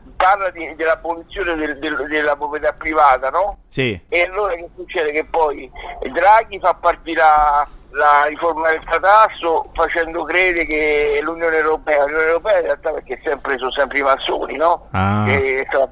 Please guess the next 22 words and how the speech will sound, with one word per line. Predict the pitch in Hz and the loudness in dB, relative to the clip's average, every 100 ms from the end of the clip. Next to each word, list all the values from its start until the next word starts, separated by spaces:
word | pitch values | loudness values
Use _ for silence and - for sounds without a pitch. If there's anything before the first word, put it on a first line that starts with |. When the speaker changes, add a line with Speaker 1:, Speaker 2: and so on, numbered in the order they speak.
| - | -6
Speaker 2:
Sì, | - 214 | -4 2
ma | 208 | 2
dico | 208 240 190 | 2 2 4
però | 175 151 | 6 4
Speaker 1:
sta | - | 4
Speaker 2:
spiritualmente | 240 254 214 226 214 208 160 156 | 2 2 4 2 4 2 2 0
questi | 151 170 196 | 0 0 4
ashkenaziti | 208 - 190 196 151 170 139 143 | 4 4 0 0 0 -4 -2 -2
a | |
che | 151 160 | -2 2
cosa | 190 165 | 4 4
credono? | 156 143 117 113 113 101 | 2 2 0 -2 -4 -6
Speaker 1:
No, | 240 277 262 277 | 2 6 6 4
lo-, | 294 254 | 2 2
a | - 233 | 4 2
m-, | 262 262 226 226 | 0 -2 0 0
a | |
mio | 240 247 | 2 0
avviso | 240 285 214 202 | 0 -4 -2 0
loro | 214 | 0
credono | 180 180 175 170 170 170 170 170 165 165 | -2 -2 0 2 4 2 2 2 2 0
in | 165 | -4